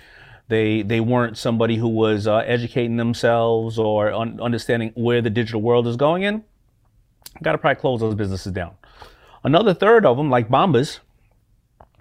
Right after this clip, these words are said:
they don't call me 'cause if I say something, I'll screw 'em up. They're so brilliant. You know, when you have a great founder or a great founding team, they'll call you, they'll ask you ten things, you'll give 'em ten answers, and they'll maybe use one because they're sorting out all the things that work for them. So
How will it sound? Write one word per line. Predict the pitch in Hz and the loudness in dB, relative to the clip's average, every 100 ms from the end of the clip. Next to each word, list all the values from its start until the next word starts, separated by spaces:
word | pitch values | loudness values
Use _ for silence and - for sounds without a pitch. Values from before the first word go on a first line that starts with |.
| - - - _ _ _ _ 175 | -20 -20 -20 _ _ _ _ 4
they | 226 | 6
don't | - 180 | 6 4
call | 185 185 | 4 4
me | 208 | 4
'cause | 190 180 | 2 2
if | |
I | - | 2
say | 269 - | 4 4
something, | 330 208 202 - | 4 2 0 -2
I'll | - 381 | -2 -2
screw | - - 208 | -2 0 2
'em | 208 | 4
up. | 320 214 | 2 2
They're | 156 185 | 2 2
so | - - 247 | 0 2 4
brilliant. | 196 156 247 302 113 131 | 6 6 8 6 4 0
You | 165 | 2
know, | 233 | 4
when | 190 180 | 2 2
you | 190 359 | 4 4
have | 285 | 4
a | 196 | 4
great | 170 185 - | 4 4 4
founder | 170 233 220 | 2 2 2
or | 175 156 | 4 6
a | 139 | 4
great | 160 170 - | 2 2 0
founding | 165 165 139 123 | 2 2 0 0
team, | 214 269 165 143 - - - | 0 2 2 0 -10 -20 2
they'll | - - | 4 4
call | 226 240 | 6 6
you, | 247 247 | 6 4
they'll | 202 175 | 4 4
ask | 190 196 - | 6 4 2
you | 175 | -2
ten | - 214 226 | 2 2 2
things, | 214 214 214 | 0 -2 2
you'll | 160 165 | 4 4
give | 151 196 | 4 2
'em | |
ten | 175 - 214 | 0 0 0
answers, | 208 214 226 208 | 2 2 2 0
and | 165 | 2
they'll | 170 | 2
maybe | 165 185 226 277 262 | 2 2 2 4 4
use | 247 254 196 | 4 4 4
one | 226 320 | 2 2
because | 240 185 175 | 2 2 2
they're | 185 | 2
sorting | 175 - 170 196 175 | 0 4 4 4 2
out | 170 143 | 2 2
all | 131 156 | 0 0
the | |
things | 185 131 147 | -2 0 0
that | 180 | 2
work | 160 269 - | 2 0 2
for | 160 | 2
them. | 139 147 | 2 0
So | 175 160 | 4 2